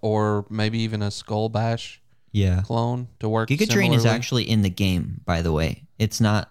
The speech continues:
Speaker 1: Right.
Speaker 2: like, available, but, like, it's, it's a terrible move because it doesn't have any effects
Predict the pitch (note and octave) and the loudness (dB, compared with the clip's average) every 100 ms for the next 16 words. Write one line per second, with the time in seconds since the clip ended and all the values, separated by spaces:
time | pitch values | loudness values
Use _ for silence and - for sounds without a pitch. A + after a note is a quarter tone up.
0 | - A2+ G2+ F#2 F#2+ G2 B2 C#3 D#3 D3+ | -6 -4 0 0 2 2 2 2 0 -4
1 | _ _ _ _ _ _ _ C3 B2 G#2+ | _ _ _ _ _ _ _ -4 0 2
2 | G2+ - - A2+ - - A#2+ - A2+ G#2 | 2 0 -4 -2 -2 -2 -2 2 0 0
3 | - - C#3+ A2 G2 F2+ F2 A2 C#3 _ | -2 0 2 2 2 4 4 4 0 _
4 | _ G#2 G2+ F#2+ G2+ G#2+ G#2 G2 F#2+ F#2+ | _ -2 0 2 2 4 4 4 2 0
5 | - G2+ - - | -2 -4 -4 -12